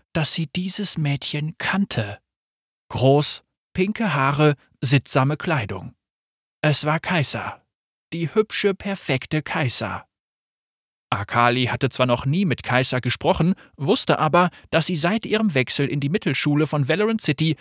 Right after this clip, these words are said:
zu den beliebtesten Schülern zählte. Die Lehrer konnten gar nicht aufhören, über sie zu reden. Höflich, herausragend in jedem Fach,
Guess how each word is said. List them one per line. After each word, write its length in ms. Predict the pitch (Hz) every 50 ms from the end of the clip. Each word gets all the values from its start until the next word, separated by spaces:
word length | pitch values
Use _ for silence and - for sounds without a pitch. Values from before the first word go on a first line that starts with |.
| - _ -
zu 100 | - 165
den 140 | 156 165 151
beliebtesten 640 | 151 151 151 180 208 214 - - 208 - - 214 208
Schülern 400 | - - 247 202 135 104 101 -
zählte. 500 | - 113 104 98 98 - 107 98 117 - _ _ _ _ _ _ _ _ _ _ _ -
Die 100 | - 110
Lehrer 460 | 101 107 117 127 135 139 120 120 123 123
konnten 380 | - - 135 131 - - 135
gar 240 | - 156 165 175 196
nicht 240 | 196 180 - - -
aufhören, 680 | 156 180 214 - - - 117 117 117 117 139 135 139 -
über 260 | - 143 110 120 120
sie 140 | 113 120 117
zu 160 | - - 180
reden. 400 | 180 160 139 107 - - - - _ _ _ _ _ _ -
Höflich, 680 | - 123 127 127 117 - - 123 123 127 131 - -
herausragend 880 | - 151 156 139 143 165 196 220 - - - 165 175 190 190 - 196 -
in 120 | - 180
jedem 320 | 175 151 180 214 226 269 262
Fach, 340 | - - 160 160 170 -